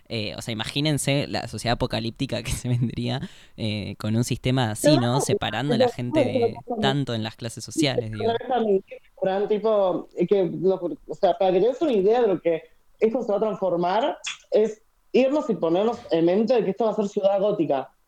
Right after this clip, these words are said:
Speaker 2: Para los que leyeron los cómics de Batman, los que le-, los que vieron series de Batman o películas de Batman, esto va a ser ciudad gótica. Porque,
Speaker 1: Y no las
Speaker 2: o sea,
Speaker 1: góticas
Speaker 2: o sea,
Speaker 1: que me
Speaker 2: es
Speaker 1: gustan. <laughs>
Speaker 2: un delirio.
Speaker 1: Y no ser gótica es ser darks. Ah.
Speaker 2: <laughs> Claro,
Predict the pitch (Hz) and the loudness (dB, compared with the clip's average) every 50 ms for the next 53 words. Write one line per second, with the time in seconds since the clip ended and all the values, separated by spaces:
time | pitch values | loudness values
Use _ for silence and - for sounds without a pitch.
0 | _ _ _ - 175 160 156 160 165 160 - 151 151 160 156 - 254 269 302 285 | _ _ _ 0 0 2 2 0 0 -2 -2 -2 -2 -2 -2 0 0 2 2 2
1 | 233 185 170 - - 190 190 208 214 190 - 156 151 143 139 156 175 202 214 214 | 0 0 -2 -2 -4 -4 -4 -2 -4 -6 -4 -2 -2 0 0 2 0 0 0 0
2 | 214 214 202 185 170 160 156 151 151 - - 143 143 151 156 151 151 160 151 - | 0 -2 0 -2 -2 -2 -2 -2 -4 -2 0 0 2 2 0 -4 -4 -6 -8 -8
3 | 160 143 143 175 202 226 240 226 208 185 - 190 175 180 208 - - 160 165 170 | -8 -2 2 2 4 4 2 0 -2 -2 0 0 0 0 0 -4 -2 -2 2 2
4 | 175 175 - 170 160 156 156 151 151 160 214 202 190 175 170 175 190 - 247 247 | 0 0 -2 -6 -6 -2 -2 0 0 0 2 2 4 4 4 2 2 0 -2 -4
5 | 233 220 - _ _ - _ _ _ _ _ - - 311 302 - 311 269 269 269 | -4 -4 -6 _ _ -20 _ _ _ _ _ 2 2 2 2 2 2 2 2 2
6 | - 277 269 269 - 233 220 226 240 240 202 240 254 208 175 165 - 143 127 127 | 0 -2 -2 0 0 2 4 4 4 2 2 0 -2 -2 -2 -4 -4 -4 -6 -6
7 | _ _ _ - - - - _ _ _ _ - 180 175 165 156 - 180 175 175 | _ _ _ -20 -20 -20 -20 _ _ _ _ 0 2 2 2 0 0 2 4 4
8 | 175 175 170 170 170 165 175 - 156 147 160 160 139 110 - 143 - - - - | 4 4 4 4 4 2 2 2 0 2 2 2 2 4 4 4 4 4 4 2
9 | 131 - 208 127 123 135 131 131 120 - - - 190 - 180 156 220 208 190 170 | 2 2 2 2 4 4 4 2 2 0 2 2 2 2 2 2 2 2 2 2
10 | 175 226 - - - - - 156 151 - - 143 151 160 156 - 139 127 120 131 | 0 -2 -4 -8 -14 -8 -6 -6 -6 -4 -4 -2 0 0 0 0 -2 0 2 0
11 | 127 127 120 - 113 110 110 - 139 - 117 113 117 113 - - - - - - | 0 0 -2 -2 -2 -2 -2 -4 -6 -6 -4 -6 -6 -8 -10 -16 -16 -14 -16 -16
12 | - _ - - - - 143 160 151 - - 160 - - _ - - - _ - | -18 _ -20 -20 -20 -14 -12 -12 -12 -12 -14 -18 -20 -20 _ -20 -20 -20 _ -20
13 | - - _ _ - - - 208 233 226 - - 214 214 208 208 208 196 175 175 | -20 -20 _ _ -14 -4 0 0 0 0 0 0 2 2 4 4 4 2 2 0
14 | 160 156 156 156 | -2 -2 -4 -4